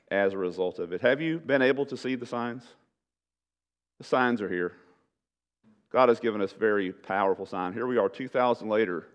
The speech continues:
two thousand years later, after the event, and we're still talking about it.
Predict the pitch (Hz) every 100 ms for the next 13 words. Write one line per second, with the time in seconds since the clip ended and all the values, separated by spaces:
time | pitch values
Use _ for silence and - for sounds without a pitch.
0 | _ _ 127 127 123 117 110 107 98 92
1 | 104 113 131 131 131 117 107 92 107 101
2 | - - _ _ _ _ _ _ _ _
3 | _ 92 98 - 147 95 90 85 87 80
4 | 87